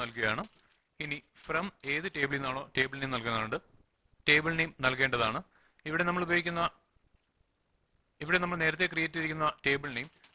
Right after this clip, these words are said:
പ്രോഡക്ട്സ് ആണല്ലോ, അതിനാൽ ഇവിടെ പ്രോഡക്ട്സ് എന്ന് നൽകുകയാണ്. അതായത് പ്രോഡക്ട്സ് എന്ന ടേബിളിലെ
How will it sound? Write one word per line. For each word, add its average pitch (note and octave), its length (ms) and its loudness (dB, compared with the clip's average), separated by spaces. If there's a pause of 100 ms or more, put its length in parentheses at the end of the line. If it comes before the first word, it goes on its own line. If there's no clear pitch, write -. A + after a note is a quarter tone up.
(140)
പ്രോഡക്ട്സ് C#3+ 400 2
ആണല്ലോ, A#2+ 320 -2
അതിനാൽ C3+ 280 0
ഇവിടെ C#3 140 -4 (140)
പ്രോഡക്ട്സ് C3+ 380 -4
എന്ന് C3 120 -2
നൽകുകയാണ്. G#2+ 380 -2 (640)
അതായത് C#3 300 6 (580)
പ്രോഡക്ട്സ് E3+ 400 6
എന്ന F#3 120 4 (140)
ടേബിളിലെ C#3+ 420 2